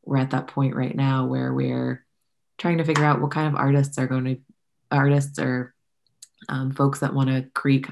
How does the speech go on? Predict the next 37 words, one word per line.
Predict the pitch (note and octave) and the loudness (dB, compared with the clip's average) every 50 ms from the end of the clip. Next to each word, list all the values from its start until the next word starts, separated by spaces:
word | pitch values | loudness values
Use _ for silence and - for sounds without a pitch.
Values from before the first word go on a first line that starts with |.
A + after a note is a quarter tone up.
| - _ | -8 _
media | C#3 C#3 D3 D3+ D3 C#3 C3+ C3+ | 2 4 4 6 6 6 6 4
are | B2+ B2 - B2+ | 2 0 -2 -2
going | C3 C3 C3 B2+ | 0 0 -2 -2
to | - C3 | -4 -4
be | C3 - C3 C3 | -4 -2 0 0
in | C3 C#3 | 2 2
our | C#3 C#3+ | 2 2
marketplace | C#3+ C#3+ D3 D3 - D3 - D#3 D3+ D3+ D3 - | 2 0 0 -2 -6 -6 -4 -2 -2 -2 -2 -4
to | - D3 | -6 -8
start. | C#3+ - - B2 C3 D#3+ E3 - - - - - - - - - - _ _ - | -8 -6 -6 -4 -2 -2 -4 -4 -8 -16 -20 -20 -20 -20 -20 -20 -20 _ _ 0
And, | C#3+ C#3 C3+ C3+ C3+ C3 C3 C3 C#3 - - _ _ _ _ _ _ _ _ _ _ _ | 2 4 4 4 2 2 0 -4 -6 -10 -16 _ _ _ _ _ _ _ _ _ _ _
you | D3 C#3+ | 2 2
know, | C#3 C3+ C3 C3 C3+ - - _ - _ - - _ _ _ _ _ _ _ _ _ _ _ _ _ | 4 4 2 0 -2 -6 -10 _ -20 _ -20 -20 _ _ _ _ _ _ _ _ _ _ _ _ _
there's | D3+ D3 C#3+ | 2 4 4
just | D3 D3 D3 - | 4 2 2 0
so | - C#3+ C#3 | 0 2 4
many | C#3 C#3 C#3 C3+ C3+ C3 B2+ | 6 6 6 4 2 2 -2
different, | B2+ - C#3 C#3 D3 D3 - - | -2 -4 -4 -4 -6 -8 -4 0
there's | D#3 D#3 D3+ D3+ | 2 4 4 4
more | D3 D#3 D#3 D#3 D3+ | 4 4 4 6 6
opportunity | C#3 C#3+ C#3 C3+ C3 - C#3 B2+ C3 C3 | 6 4 4 2 0 0 -2 -4 -4 -4
than | C#3 D3+ | -4 -4
we | - - | -4 -6
thought | - - - - - | -8 -8 -10 -10 -10
there | - - F3 | -8 -6 -4
was. | - - - D3 C#3+ | -4 -4 -6 -6 -8
So | - - F3 - - D3 C#3+ - - - - _ _ | -6 -4 -4 -2 -2 -4 -6 -8 -16 -20 -20 _ _
tons | - D3+ D3 C#3+ | 0 2 2 2
of | C#3 C#3 | 2 0
people | D3 D3 C#3 - C#3+ | -2 -4 -4 -2 -2
are | C3 - E3 C#3+ | -2 0 -2 -2
interested | - - C#3+ C#3 C#3 C3+ C3+ - - C3 C3 B2 C3 C3 - - | 0 0 -2 0 0 -4 -4 -4 -4 -2 -2 -2 -4 -6 -8 -6
in | - C#3 C3 B2+ B2 B2+ B2+ C3 C3+ _ - - - _ _ _ _ | -4 -4 -2 -2 -4 -4 -6 -8 -10 _ -20 -20 -20 _ _ _ _
N | - C#3+ | 2 2
F | C#3+ C#3 C#3 | 2 2 2
T | - C#3+ | 2 2
marketplaces, | C3 B2+ B2 B2+ - - - B2+ C3 B2+ B2 B2 - C3 C#3 | 2 2 0 -2 -6 -6 -2 -2 -2 -2 -4 -8 -12 -14 -16